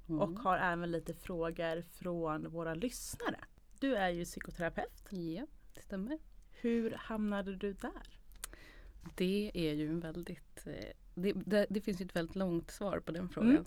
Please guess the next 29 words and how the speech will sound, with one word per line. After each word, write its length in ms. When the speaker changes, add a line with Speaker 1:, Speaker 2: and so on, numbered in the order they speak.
Speaker 1:
Men, 440
ehm, 300
jag 600
hamnade 460
där 300
efter 300
att 80
ha 80
varit 320
inom 480
socialt 460
arbete, 440
Speaker 2:
Mm. 280
Speaker 1:
ehm, 480
som 260
socionom. 640
Och 340
då 500
ganska 240
snabbt 360
så 100
märkte 320
jag 80
att 120
jag 100
var 140
mer 180
intresserad 880
av 420